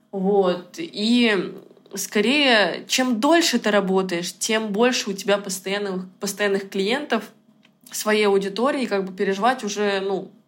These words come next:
не так, э, сильно ты начинаешь.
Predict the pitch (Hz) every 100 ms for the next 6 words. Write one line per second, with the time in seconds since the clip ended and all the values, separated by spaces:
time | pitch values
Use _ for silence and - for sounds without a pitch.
0 | _ - 196 196 185 180 185 - 170 143
1 | - - - - 185 - 185 - - _
2 | - 156 156 151 147 - -